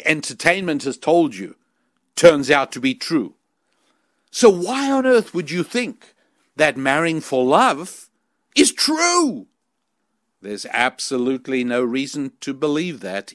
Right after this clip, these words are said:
in any way whatsoever. Therefore,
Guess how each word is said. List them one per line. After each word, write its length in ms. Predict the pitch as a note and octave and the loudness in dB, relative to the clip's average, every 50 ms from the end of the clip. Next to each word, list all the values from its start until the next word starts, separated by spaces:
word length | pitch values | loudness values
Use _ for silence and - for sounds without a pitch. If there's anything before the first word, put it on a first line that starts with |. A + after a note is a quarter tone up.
| _ - | _ -10
in 140 | A#2+ G#2+ A2 | -8 -8 -8
any 240 | A2 A#2 B2 B2+ | -8 -6 -6 -6
way 220 | A#2+ A2 A2+ A2 G#2+ | -6 -4 -6 -6 -4
whatsoever. 720 | G#2 G#2 G2+ - - - A2+ G2 F2+ D#2+ D2+ - - - - _ _ _ _ _ _ _ _ _ _ _ _ _ _ _ _ _ _ _ - - _ _ _ _ _ _ _ _ _ _ _ _ _ _ _ _ _ _ _ _ _ _ _ _ _ _ - | -6 -8 -8 -10 -10 -10 -10 -8 -8 -10 -14 -16 -20 -20 -20 _ _ _ _ _ _ _ _ _ _ _ _ _ _ _ _ _ _ _ -20 -20 _ _ _ _ _ _ _ _ _ _ _ _ _ _ _ _ _ _ _ _ _ _ _ _ _ _ 0
Therefore, 640 | C3+ F3 G#3+ A3+ - - B2 A#2+ B2 D3+ D#3+ | 2 4 4 2 0 -2 -2 0 0 0 -2